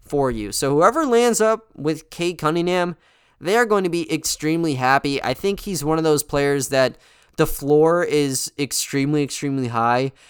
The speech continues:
and then the boundary that he has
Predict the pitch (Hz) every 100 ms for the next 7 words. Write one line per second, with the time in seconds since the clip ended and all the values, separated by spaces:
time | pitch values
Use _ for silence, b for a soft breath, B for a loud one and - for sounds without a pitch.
0 | b - 156 156 143 - 123 131 143 143
1 | 151 156 160 156 _ - - 143 139 143
2 | 135 120 117 123 135 147 -